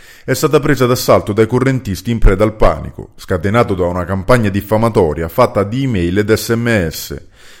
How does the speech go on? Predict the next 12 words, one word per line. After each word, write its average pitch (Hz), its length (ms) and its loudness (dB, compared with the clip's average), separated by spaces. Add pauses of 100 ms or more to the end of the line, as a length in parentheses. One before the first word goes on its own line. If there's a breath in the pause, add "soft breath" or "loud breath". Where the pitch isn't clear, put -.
ma 85 140 -4
è 85 40 -2
riuscita 107 440 0
a 107 40 6
resistere 104 760 -2
grazie 139 340 0
all'intervento 120 760 0
delle 117 220 2
autorità 123 540 2
bulgare 107 480 2
ed 117 80 0
europee. 120 680 2